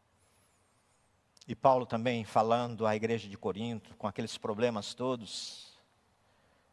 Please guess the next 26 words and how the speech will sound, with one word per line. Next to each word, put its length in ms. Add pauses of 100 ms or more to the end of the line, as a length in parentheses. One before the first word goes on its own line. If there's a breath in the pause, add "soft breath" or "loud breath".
é 100
claro 300
que 100
estava 380
relacionado 720
com 220
o 60
problema 580
local 480
ali, 320 (1600 soft breath)
por 120
falta 360
de 120
testemunho 520
da 120
igreja 320
de 80
Corinto, 640
ele 180
diz: 400
"Muitos 540
não 180
têm 180
conhecimento 800
de 80
Cristo. 520